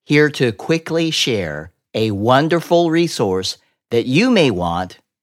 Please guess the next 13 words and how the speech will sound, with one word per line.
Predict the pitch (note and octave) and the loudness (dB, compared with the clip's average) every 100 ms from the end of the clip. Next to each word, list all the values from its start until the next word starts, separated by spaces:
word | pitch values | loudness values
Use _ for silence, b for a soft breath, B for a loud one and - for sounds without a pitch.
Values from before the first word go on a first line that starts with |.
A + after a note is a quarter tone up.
| _ - | _ -8
in | A2 G2 | -6 -6
turn, | F2 F3+ F#3 G2 F2+ C3 _ _ _ - | -4 -2 0 -2 -6 -10 _ _ _ -4
to | C#3+ | 0
share | - E3 E3+ | 2 4 2
with | D3+ A#2+ A#2+ | 2 -2 -2
your | A2 G#2+ D3 - _ - | -2 -2 -4 -10 _ -4
A | G#2+ G2 | -2 -2
P | A#2 | -4
students. | G2+ - A3+ A#2+ D2+ - - _ _ _ _ _ _ - | -4 -2 -2 -2 -6 -10 -14 _ _ _ _ _ _ 0
It's | C3+ D3 C#3+ - A2+ | 4 4 0 -8 0
a | A#2+ A#2 A2 | 4 4 4
webpage | F2+ E2+ C3+ F#3+ - D#2+ D2 D#2 - - _ _ - | 0 0 0 0 -4 -6 -6 -10 -12 -18 _ _ -12
called | - A2 G2+ G2 G2 | 0 2 2 0 -4